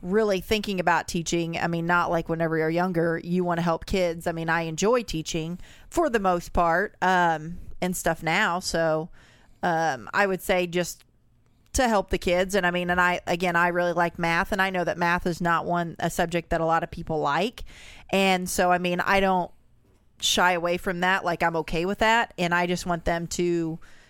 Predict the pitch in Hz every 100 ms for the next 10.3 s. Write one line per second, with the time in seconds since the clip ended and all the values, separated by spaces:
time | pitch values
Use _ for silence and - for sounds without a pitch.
0 | - - 175 180 - 180 180 190 175 170
1 | 175 165 170 175 - 180 165 - 180 -
2 | 170 165 156 156 - - - _ _ _
3 | _ _ - - 147 - 196 180 220 214
4 | 208 196 190 - 196 190 180 175 175 -
5 | - - - - - - - 190 185 185
6 | 180 185 180 - 175 170 147 139 202 262
7 | 254 208 220 185 190 190 160 208 208 185
8 | 175 - 190 180 196 214 170 170 170 170
9 | 170 165 - 165 156 170 160 160 151 151
10 | 156 165 -